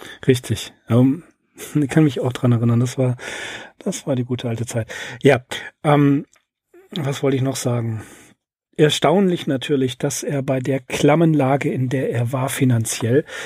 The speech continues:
die Reisen trotzdem gemacht hat. Er kannte alle Tricks. Er hatte sich vom Munde abgespart. Er sch-, fährt den Nachtbus, um nicht das Hotel bezahlen zu müssen. Äh,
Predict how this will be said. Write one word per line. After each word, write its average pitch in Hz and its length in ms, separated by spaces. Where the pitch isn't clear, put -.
die 120 280
Reisen 135 460
trotzdem 143 560
gemacht 113 420
hat. 113 120
Er 151 180
kannte 156 380
alle 131 260
Tricks. - 320
Er 127 100
hatte 127 140
sich 127 200
vom 117 140
Munde 180 340
abgespart. 147 680
Er 143 340
sch-, - 240
fährt - 460
den 123 160
Nachtbus, - 640
um 127 200
nicht 127 220
das - 140
Hotel 147 300
bezahlen 147 480
zu - 180
müssen. 139 420
Äh, 143 220